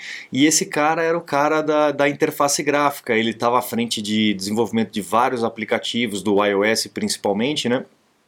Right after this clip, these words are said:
E ele andava colado com o Steve Jobs, e ele até se comportava como Steve Jobs, era um pouco estranho, né? É, é, a galera ficava meio, é, <laughs> dando risada dele porque ele tentava im-, imitar.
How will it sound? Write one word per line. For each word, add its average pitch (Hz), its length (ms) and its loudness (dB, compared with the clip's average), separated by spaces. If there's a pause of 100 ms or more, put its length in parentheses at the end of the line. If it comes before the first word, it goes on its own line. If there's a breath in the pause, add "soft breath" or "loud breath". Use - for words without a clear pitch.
(580 loud breath)
E 135 280 4
ele 147 160 4
andava 165 400 2
colado 151 540 2
com 131 120 -4
o 117 40 -2
Steve 113 220 -4
Jobs, 104 460 0
e 104 60 0
ele 107 320 2
até 127 180 0
se 143 140 0
comportava 135 720 0
como 110 260 -4
Steve 95 280 -2
Jobs, 98 340 0
era 107 120 0
um 107 60 -2
pouco - 240 -2
estranho, 113 520 0
né? 113 160 -4 (360 loud breath)
É, 98 1120 2
é, 95 60 0
a - 20 2
galera 113 640 2 (100)
ficava 120 480 0
meio, 113 640 2
é, 95 340 0 (800)
<laughs> - 720 -4
dando 135 180 4
risada 127 480 4
dele 120 280 2
porque 127 240 -2
ele 127 180 4
tentava 123 500 0
im-, 131 160 -4
imitar. 135 560 0